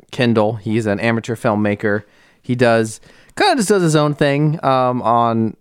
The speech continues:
on YouTube, makes various little short films. And he texted me this week and asked, he said, "I'm gonna do experimental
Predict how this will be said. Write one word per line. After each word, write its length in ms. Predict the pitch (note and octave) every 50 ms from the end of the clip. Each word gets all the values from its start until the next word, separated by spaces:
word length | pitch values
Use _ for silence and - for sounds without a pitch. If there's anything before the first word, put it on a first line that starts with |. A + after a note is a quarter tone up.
| _ -
on 220 | G#2+ A2+ A#2 A2+
YouTube, 760 | A2+ A2+ A2+ A#2 A#2 - - B2 A2+ A2 A2+ A#2 A#2+ - -
makes 360 | B2 A#2 A2 A2 G#2+ - -
various 600 | B2+ A#2+ A#2 A2+ A2 A2 A2 G#2+ G#2+ - - -
little 380 | - A2+ G#2 G#2 G#2 G#2 G#2 - _ -
short 300 | - - B2+ A2 F2+ -
films. 480 | - A2+ G#2 G2 G2 G2 F#2+ - - _ _ _ _ _ _ _ _ -
And 320 | B2+ A#2 A#2 A2+ A2 G#2+
he 540 | G2+ - - C#3+ C#3 C3+ C3 B2 A#2 G2+ - -
texted 260 | - B2+ A#2+ - - C3+
me 60 | B2+ A#2
this 200 | A#2 A2 - A#2+
week 380 | A2 A2 A2 A2 G#2 - - _
and 220 | - G#2 G#2 G2
asked, 420 | - - G2+ G#2+ A2 A2 - - -
he 160 | - A#2 A#2+
said, 220 | - - C3 A#2
"I'm 220 | - - A2+ A2+ A2
gonna 200 | C3+ C#3 D#3 D3+
do 160 | C#3+ C#3+ C#3
experimental 1040 | C3 - - - - - C3 C3 C3 B2+ B2 B2 B2 B2+ - C#3 A#2+ A2+ A#2 A2+ -